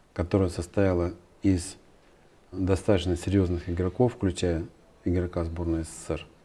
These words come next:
Так получилось, их расформировали. Но в гандбол играют восьмером,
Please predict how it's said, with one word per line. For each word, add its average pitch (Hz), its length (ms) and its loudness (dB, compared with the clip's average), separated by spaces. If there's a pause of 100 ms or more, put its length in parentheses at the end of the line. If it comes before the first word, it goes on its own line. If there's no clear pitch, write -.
(840)
Так 90 180 -4
получилось, 85 580 -2
их - 120 -16
расформировали. 85 760 -4 (480)
Но 98 300 6
в 85 80 -2
гандбол 98 460 6
играют 92 380 4
восьмером, 123 540 2